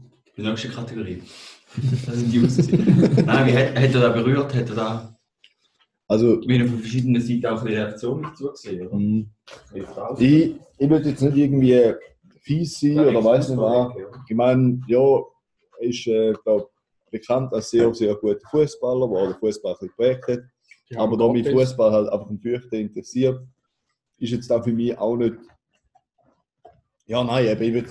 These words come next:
Speaker 2: ich würd gar nicht weiter sagen.
Speaker 3: Ja, da
Speaker 2: Aber das
Speaker 3: rührt aber
Speaker 2: Schlimmste ist es für mich nicht gewesen.
Speaker 3: Da rührt jetzt für mich eine kontroverse Frage auf. Du sagst, Fußball interessiert den Fürchten,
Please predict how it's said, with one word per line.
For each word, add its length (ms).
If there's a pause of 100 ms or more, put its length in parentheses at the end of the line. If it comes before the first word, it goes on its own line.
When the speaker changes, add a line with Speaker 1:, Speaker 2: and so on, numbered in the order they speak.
Speaker 2:
ich 80
würd 120
gar 200
nicht 120
weiter 200
sagen. 220
Speaker 3:
Ja, 40
da 80
Speaker 2:
Aber 140
das 160
Speaker 3:
rührt 0
aber 100
Speaker 2:
Schlimmste 280
ist 120
es 120
für 100
mich 160
nicht 140
gewesen. 200
Speaker 3:
Da 80
rührt 220
jetzt 160
für 120
mich 120
eine 80
kontroverse 600
Frage 280
auf. 160
Du 80
sagst, 280
Fußball 320
interessiert 400
den 80
Fürchten, 460